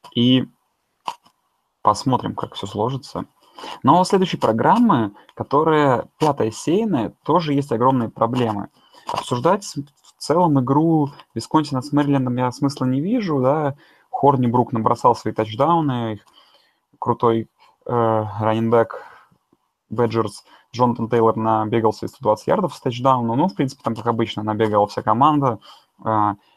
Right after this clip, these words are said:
вопрос, да, куда проп-, исчезло то з-, веселое заводное нападение Мэриленда с первой недели с Техаса, с Техасом тоже вопрос. Но хочется поговорить мне про Висконсин в целом побольше.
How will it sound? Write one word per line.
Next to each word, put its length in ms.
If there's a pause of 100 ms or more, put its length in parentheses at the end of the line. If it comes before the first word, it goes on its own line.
(420)
вопрос, 580
да, 220
куда 260
проп-, 320
исчезло 420
то 280 (160)
з-, 180
веселое 400
заводное 320
нападение 360
Мэриленда 720
с 120
первой 240
недели 180
с 80
Техаса, 480 (140)
с 160
Техасом 380
тоже 220
вопрос. 460 (540)
Но 360 (380)
хочется 360
поговорить 280
мне 100
про 140
Висконсин 720 (160)
в 40
целом 320
побольше. 640